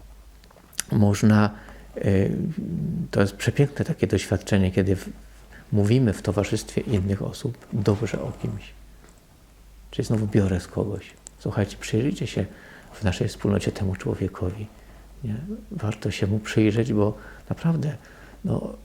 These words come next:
jak się mu poprzy-, poprzyglądamy, to możemy dużo skorzystać. Duża kultura, przepiękny rodzaj takiego taktu, kiedy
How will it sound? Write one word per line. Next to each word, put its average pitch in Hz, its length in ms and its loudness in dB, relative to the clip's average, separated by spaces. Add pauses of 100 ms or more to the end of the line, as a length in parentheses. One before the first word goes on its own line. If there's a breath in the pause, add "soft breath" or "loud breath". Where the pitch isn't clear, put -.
(720)
jak 107 160 2
się - 120 2
mu 135 100 2
poprzy-, - 440 -2
poprzyglądamy, 117 920 4 (360 loud breath)
to - 80 -16
możemy 120 260 4
dużo 131 200 4
skorzystać. - 800 0 (200)
Duża 135 320 0
kultura, 98 600 2 (1700 loud breath)
przepiękny 120 800 4
rodzaj 104 500 2
takiego 110 400 -4
taktu, - 540 -2 (100)
kiedy 104 480 0